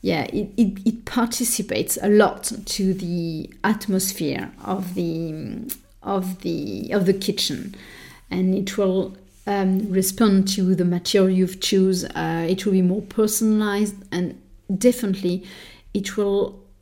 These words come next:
offer you a more cozy, uh, decoration than just spotlights. So, um, adding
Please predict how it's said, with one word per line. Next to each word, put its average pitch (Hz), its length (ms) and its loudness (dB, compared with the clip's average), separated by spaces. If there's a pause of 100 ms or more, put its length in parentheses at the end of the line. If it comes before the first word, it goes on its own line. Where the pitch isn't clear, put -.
offer 196 360 -2
you 180 460 2
a 180 80 2
more 180 440 2 (180)
cozy, 190 680 6 (180)
uh, 156 280 -4 (100)
decoration 180 1080 0
than 196 640 -2 (160)
just - 460 2 (260)
spotlights. - 760 -4 (520)
So, 175 320 0
um, 170 340 -4 (420)
adding 254 760 4